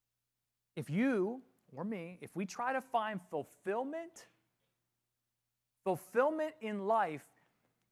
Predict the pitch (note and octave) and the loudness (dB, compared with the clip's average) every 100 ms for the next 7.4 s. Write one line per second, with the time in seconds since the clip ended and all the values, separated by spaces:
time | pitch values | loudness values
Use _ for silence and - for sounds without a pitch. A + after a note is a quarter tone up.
0 | _ _ B3+ D#4 F4+ F#4 E4+ E4 D#4+ D4+ | _ _ 4 6 8 8 10 12 12 12
1 | B3+ G#3 G3 - - - - G3+ - B3 | 12 12 10 4 -6 -8 -6 -6 2 4
2 | A#3+ - G#3+ G#3+ F#3 E3+ F3 G#3+ C4 - | 4 6 8 8 6 2 2 0 0 -2
3 | A#3+ A3+ A#3 G#3+ F3+ D3+ B2+ F3 A#3+ D#4 | -4 -4 -6 -6 -6 -8 -6 -6 -6 -6
4 | E4 - - - _ _ _ _ _ _ | -6 -8 -16 -20 _ _ _ _ _ _
5 | _ _ _ _ _ D#3+ C#4 F#3+ E3 A#3 | _ _ _ _ _ -4 -2 0 0 -2
6 | - A#3+ B3 A3+ F3+ - G3+ E3+ D3+ B2+ | -4 -2 0 2 -2 -6 -12 -12 -14 -10
7 | D3 C#3 A#2 G#2+ | -8 -8 -12 -18